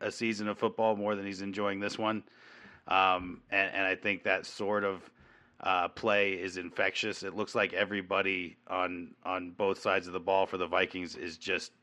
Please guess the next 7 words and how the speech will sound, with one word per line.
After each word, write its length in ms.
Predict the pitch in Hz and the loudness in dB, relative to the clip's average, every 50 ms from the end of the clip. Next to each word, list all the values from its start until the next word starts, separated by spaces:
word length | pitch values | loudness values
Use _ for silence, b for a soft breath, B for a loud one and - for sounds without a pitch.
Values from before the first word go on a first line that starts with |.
| _ _ - | _ _ -8
having 380 | - - 90 85 85 90 90 87 | -4 -2 0 0 -2 -2 -6 -8
a 40 | 82 | -8
blast 460 | 78 - 85 87 90 87 80 - 76 | -6 0 2 4 4 4 2 0 -2
this 160 | - 82 78 - | -6 -6 -6 -6
season. 460 | - 92 85 78 78 80 - - - B | -6 -6 -4 -4 -4 -6 -6 -10 -12 B
<clears throat> 40 | B B B B B B B B B - | B B B B B B B B B -2
Um, 500 | - 90 85 82 82 80 80 76 76 | 2 4 4 4 2 0 -2 -8 -12